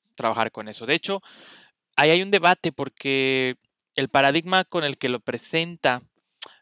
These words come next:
eh, Apple en su última,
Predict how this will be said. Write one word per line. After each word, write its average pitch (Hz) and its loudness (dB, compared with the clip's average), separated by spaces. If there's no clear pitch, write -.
eh, 117 -4
Apple 131 0
en 117 -18
su 120 -12
última, 123 -4